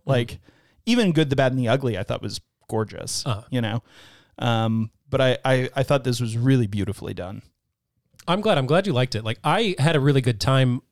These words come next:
Speaker 1: watching it as well. And it, it felt very new to me because I really only remember the three scenes. Um, but then I was like, "Man, I don't know." Like,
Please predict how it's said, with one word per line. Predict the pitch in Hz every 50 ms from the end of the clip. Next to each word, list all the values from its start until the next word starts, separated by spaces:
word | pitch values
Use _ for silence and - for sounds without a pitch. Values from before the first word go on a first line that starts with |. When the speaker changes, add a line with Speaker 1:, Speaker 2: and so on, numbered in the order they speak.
| _ _
Speaker 1:
watching | 143 135 143 135 - 151 139
it | 127 117
as | 113 110 98
well. | 101 98 98 107 117 139 156 147 - _ _ _ _ _ _ _ _ _ -
And | 151 151 147
it, | 170 175 147 135 - _ -
it | 151 151 151
felt | - - 143 151 139
very | 131 135 131
new | 123 120 120
to | 123 123
me | 127 139 147
because | 143 123 117 110 117 104 -
I | - 131
really | 135 127 170 240 202 135
only | 131 123 120
remember | 110 110 120 156 139 110
the | 104 101
three | - 110 107 98
scenes. | - 123 127 131 131 147 151 - - _ _ _ _ _ _ -
Um, | - 123 117 110 104 110 120 131 - _ _ _ _ _ _ _ _ _ _ _ _ _ _ - _ -
but | - 139 160 143 123
then | 156 151 143
I | 139
was | 131 127
like, | 139 151
"Man, | 196 196 190 185 170 185 -
I | 175 165 143 131
don't | 101 92
know." | 92 95 95 92 98
Like, | 117 113 107 104 - -